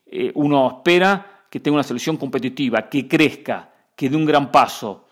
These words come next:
que pueda competir, eh, de mejor manera, pero que vaya paso a paso. Primero, primero que clasifique a Qatar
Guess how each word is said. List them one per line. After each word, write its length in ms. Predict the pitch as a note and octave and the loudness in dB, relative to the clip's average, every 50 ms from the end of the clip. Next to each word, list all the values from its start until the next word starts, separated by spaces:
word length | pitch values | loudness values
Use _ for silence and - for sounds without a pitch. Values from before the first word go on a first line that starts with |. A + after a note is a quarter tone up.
| _ _ _ | _ _ _
que 120 | - C3 | -12 -8
pueda 220 | - - E3 D#3+ D#3 | -2 2 2 2 2
competir, 680 | D#3 D3 C3+ C#3 C3+ C3+ - D#3+ E3 F3 E3 - - _ _ _ _ _ - | 2 -2 -2 -2 -4 -2 0 0 0 0 0 -2 -12 _ _ _ _ _ -8
eh, 240 | - C3+ C3 - - | -4 -2 -2 -2 0
de 100 | C#3 C#3+ | 2 2
mejor 320 | D3 C#3 - - F3 E3+ D#3+ | 2 2 2 2 2 4 4
manera, 600 | D3+ C#3+ C#3 B2+ A2+ G#2+ G#2 F#2 F2 - _ _ _ _ _ _ _ - | 4 2 2 0 -2 -4 -6 -10 -12 -14 _ _ _ _ _ _ _ -8
pero 160 | - C3+ C3 | -8 -6 -4
que 80 | - | -2
vaya 460 | C3+ C#3 D3+ D3 C#3+ D3 C#3+ C3 - - _ _ - | 2 2 2 2 2 -2 -4 -4 -6 -14 _ _ 0
paso 420 | C3+ C3+ C3 - - D3 A#2 - - | 0 0 0 -2 -8 -8 -8 -6 -6
a 140 | B2 A2+ - | -6 -4 -2
paso. 460 | - G2+ F#2 - - - A2 - _ _ _ _ _ _ | -4 -4 -4 -6 -10 -14 -16 -16 _ _ _ _ _ _
Primero, 800 | - D3 D3 D#3+ F#3+ A3+ A#3+ G#3+ E3 B2 G#2 - - - _ _ - | 0 2 4 4 6 6 6 6 6 4 2 -2 -10 -20 _ _ -8
primero 580 | B2+ B2+ C#3+ F3 F#3 F3+ D3 A2+ A2 - - _ _ _ _ _ _ _ | -6 -4 -2 0 0 2 0 0 -2 -6 -20 _ _ _ _ _ _ _
que 160 | - C#3 B2 | -10 -8 -2
clasifique 800 | C#3+ C3+ A#2+ B2 A#2+ - - D#3 D3 - - C3+ B2+ - - - | -2 -2 -2 -2 -6 -8 -8 -10 -10 -8 -8 -8 -8 -10 -8 -6
a 140 | A#2+ A2 - | -6 -4 -4
Qatar 600 | A2+ G2+ - - A2+ G2 F2+ - - - _ _ | -6 -8 -4 -4 -4 -4 -4 -8 -14 -20 _ _